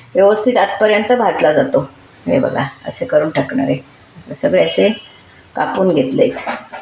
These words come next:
मग उत्तम भाजले जातात, कारण आत्ता कसं गॅसवरच भाजायला लागतात चूल नसल्यामुळे, त्याच्यामुळे मी असे भाजून घेते.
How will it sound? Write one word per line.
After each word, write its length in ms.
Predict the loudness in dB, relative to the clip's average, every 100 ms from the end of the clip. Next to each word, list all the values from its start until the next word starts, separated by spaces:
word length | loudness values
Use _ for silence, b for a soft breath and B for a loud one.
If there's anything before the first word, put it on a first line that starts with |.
| -20 _ _ _ _ -20 -20 -20 -6
मग 200 | 0 2
उत्तम 420 | 2 -2 -2 0 2
भाजले 320 | 0 0 0
जातात, 380 | 0 0 -2 -4 -10 -20 _ -4
कारण 140 | -2
आत्ता 280 | -2 -4 -2
कसं 400 | -2 2 2 2 -2 -14 _ _ -20 -12 -12 -12 -20 -20 _ _ _ _ -8 0
गॅसवरच 560 | 2 2 2 4 4
भाजायला 440 | 4 4 4 2 0
लागतात 280 | 0 0 2
चूल 280 | 2 4
नसल्यामुळे, 580 | 4 2 0 2 2 2
त्याच्यामुळे 600 | 0 -4 -20 -4 0 2
मी 140 | 2 2
असे 220 | 0 0
भाजून 380 | 0 2 2 2
घेते. 300 | 2 0